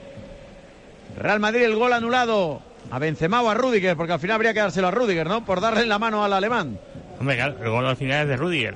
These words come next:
Speaker 2: Porque
Speaker 1: Quiero
Speaker 2: por
Speaker 1: decir
Speaker 2: eso
Speaker 1: que
Speaker 2: está
Speaker 1: si
Speaker 2: anulado.
Speaker 1: en vez de darle con la mano le hubiese dado con la rodilla, sería gol de Rüdiger,
Speaker 2: Sí,
Speaker 1: ¿no?
Speaker 2: porque en realidad ese, ese toque que decís, que el balón va a la escuadra, seguramente sin ese golpeo en cualquier zona del cuerpo,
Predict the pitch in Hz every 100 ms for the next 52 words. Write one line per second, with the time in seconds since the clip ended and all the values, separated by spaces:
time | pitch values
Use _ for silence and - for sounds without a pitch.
0 | - - - - 190 180 175 165 165 160
1 | 151 156 160 202 208 208 190 202 202 214
2 | 185 196 208 202 196 185 196 185 185 190
3 | 220 226 233 175 170 165 196 160 165 151
4 | 220 185 135 156 190 214 202 156 139 139
5 | 131 120 127 175 190 190 151 143 175 185
6 | 175 139 123 156 151 117 113 131 156 156
7 | - 175 180 202 - - - - 120 123
8 | 170 185 196 214 214 202 247 269 - -
9 | 143 131 147 - 175 180 170 202 202 131
10 | 135 127 117 - 180 170 185 185 180 262
11 | - - 135 143 170 175 180